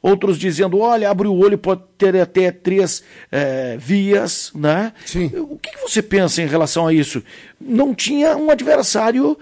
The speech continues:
Speaker 1: pra Gustavo Bonotto até então. Você está dizendo que, eh, o partido, o P S D B, deve concorrer. E a intenção talvez até seja fazer um confronto, né, uma disputa na, nas urnas com o P P. Tu acha que pode ter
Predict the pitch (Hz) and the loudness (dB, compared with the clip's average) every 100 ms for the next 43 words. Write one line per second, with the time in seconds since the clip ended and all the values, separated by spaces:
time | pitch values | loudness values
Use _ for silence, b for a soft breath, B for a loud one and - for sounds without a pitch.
0 | B B _ 202 208 220 - 196 190 233 | B B _ -2 0 -2 0 -2 0 2
1 | 208 208 - 277 277 - 120 - 139 - | 2 0 -2 -4 -2 -6 -6 -8 -6 -4
2 | 160 151 160 196 - 226 285 508 B B | -4 -2 -2 -2 -4 -2 -2 -4 B B
3 | B 123 127 120 120 98 - - 160 - | B -6 -4 -6 -6 -8 -10 -8 -8 -2
4 | 180 - - 190 208 180 165 156 139 - | -2 0 -2 0 0 0 0 0 0 -2
5 | 151 180 185 226 - B B _ 139 139 | 2 4 4 2 -2 B B _ -2 -2
6 | 156 170 170 165 165 160 120 - 131 127 | -2 -2 0 2 4 2 0 -6 -8 -6
7 | 127 139 160 156 110 - 180 180 208 202 | -6 -4 -6 -6 -12 -6 -2 0 2 2
8 | 202 202 226 185 208 214 196 185 202 208 | 0 -2 2 4 4 2 -2 -2 -2 -2
9 | 240 B B B - 185 202 208 208 240 | -2 B B B -2 2 2 0 0 0
10 | 208 220 220 220 269 427 415 370 160 202 | 0 0 0 0 0 2 0 -2 -4 -2
11 | 175 165 - 160 185 254 240 196 180 170 | 0 -2 -4 -4 0 0 0 0 -2 0
12 | 170 156 180 226 - B B - 196 220 | 0 2 2 0 -4 B B -2 0 2
13 | 240 - - - 539 - - - 190 196 | 2 2 0 -2 -4 -4 -2 0 0 -2
14 | - 220 | 2 2